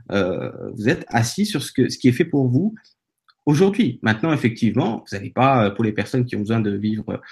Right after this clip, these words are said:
de s'intérioriser, vous n'allez pas vivre ça éternellement. À un moment donné,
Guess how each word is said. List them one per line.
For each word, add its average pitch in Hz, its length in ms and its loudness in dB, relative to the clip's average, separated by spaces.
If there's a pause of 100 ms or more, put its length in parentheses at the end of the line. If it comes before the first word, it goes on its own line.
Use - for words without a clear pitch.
(220)
de 107 40 0
s'intérioriser, 104 800 4
vous 107 80 -2
n'allez 107 140 -10
pas 104 140 -2
vivre 101 160 -8
ça - 160 0
éternellement. 139 540 0
À 113 40 2
un 104 40 2
moment 107 220 2
donné, 110 400 0